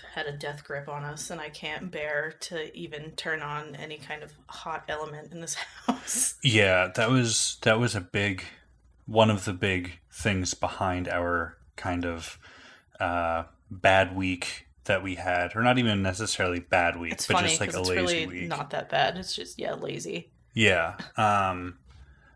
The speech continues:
Speaker 2: but yeah, we, you know, we just had tropical storm rolled through, and the week leading up to it, uh, at least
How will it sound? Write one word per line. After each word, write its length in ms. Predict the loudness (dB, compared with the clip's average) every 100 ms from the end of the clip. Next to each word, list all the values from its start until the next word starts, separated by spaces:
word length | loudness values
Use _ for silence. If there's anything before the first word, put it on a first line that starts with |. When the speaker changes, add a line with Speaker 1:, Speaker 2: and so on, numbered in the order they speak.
| -6
Speaker 2:
but 120 | 0
yeah, 160 | 2 2
we, 480 | 0 -2 -2 -4 -10 -20 -20 -20 _
you 120 | -4 -2
know, 60 |
we 120 | 0 -2
just 220 | -2 -2
had 800 | 0 0 2 2 2 0 -4 -10 -16 _ _ _ _ _ _ _ _
tropical 440 | 6 6 8 2 0
storm 320 | 2 2 4
rolled 260 | 2 2 0
through, 380 | 0 0 0 -4
and 300 | -4 -4 -4
the 100 | -4
week 280 | -2 -2 -2
leading 320 | -4 -4 -2 -2
up 200 | -2 -2
to 180 | -2 0
it, 180 | -2 -6 -16 -20 -20 -20 -8
uh, 280 | -4 -2 -2
at 160 | -2 -2
least 280 | -2 -2